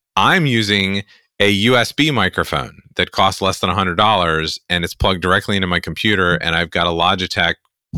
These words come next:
H D camera on the top of my monitor. Um, y-, you know, you could honestly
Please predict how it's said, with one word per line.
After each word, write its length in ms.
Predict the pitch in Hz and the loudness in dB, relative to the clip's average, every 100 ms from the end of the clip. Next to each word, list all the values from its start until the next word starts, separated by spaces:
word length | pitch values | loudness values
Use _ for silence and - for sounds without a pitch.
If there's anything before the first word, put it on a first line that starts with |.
| - _ - | -12 _ 0
H 260 | 104 101 | 0 0
D 160 | - 101 | -2 -2
camera 360 | - 92 85 82 | -2 -2 -2 -4
on 120 | 80 | -6
the 80 | 78 | -2
top 240 | 87 82 | -2 -2
of 80 | 82 | -4
my 140 | 80 | -4
monitor. 480 | 80 85 71 55 - _ - - _ - | -2 -2 -2 -6 -16 _ -20 -20 _ -2
Um, 480 | 78 78 78 76 - _ _ _ _ _ _ _ _ | 0 0 -4 -10 -16 _ _ _ _ _ _ _ _
y-, 220 | 64 95 - | -14 -12 -8
you 160 | 98 101 | -2 0
know, 120 | 98 | 0
you 300 | 95 104 120 | 0 -2 -2
could 180 | 135 101 95 | -2 -4 0
honestly 800 | 107 127 - - 101 87 85 | 0 0 -2 -2 0 0 -2